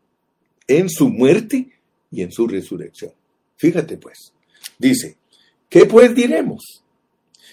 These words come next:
¿Perseveraremos en el pecado para que la gracia abunde?" O sea que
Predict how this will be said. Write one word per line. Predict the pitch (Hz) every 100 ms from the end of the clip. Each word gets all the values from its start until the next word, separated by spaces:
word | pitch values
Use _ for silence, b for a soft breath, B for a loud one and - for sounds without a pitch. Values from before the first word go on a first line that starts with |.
| b
¿Perseveraremos | - 127 - 135 117 113 107 113 165 247 233
en | 190
el | 139 113
pecado | 113 - 117 120 190
para | 160 127 110
que | 107
la | 92 90
gracia | 104 127 - 123
abunde?" | 107 131 135 226 - _ -
O | 107
sea | 113 131
que | 117